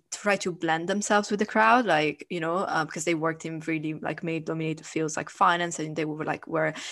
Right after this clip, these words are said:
you know, a black jacket pants all the time, um, and, you know, um, try to be as unfeminine as possible. And now, like, C E O, like, uh, was giving the talk and, like, hold-, holding the pan-, hosting, hosting the panel with us,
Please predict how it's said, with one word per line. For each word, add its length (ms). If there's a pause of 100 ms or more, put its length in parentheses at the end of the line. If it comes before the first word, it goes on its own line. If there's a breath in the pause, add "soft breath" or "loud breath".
(120)
you 80
know, 180
a 220
black 280
jacket 600 (180)
pants 420
all 120
the 140
time, 760 (100)
um, 560
and, 320
you 80
know, 340
um, 380 (440 loud breath)
try 220
to 160
be 400 (120)
as 260
unfeminine 720
as 140
possible. 640
And 140
now, 180
like, 260
C 280
E 60
O, 120
like, 340
uh, 220
was 400
giving 360
the 100
talk 420
and, 180
like, 240
hold-, 300 (120)
holding 340
the 80
pan-, 360
hosting, 360
hosting 280
the 60
panel 260
with 140
us, 260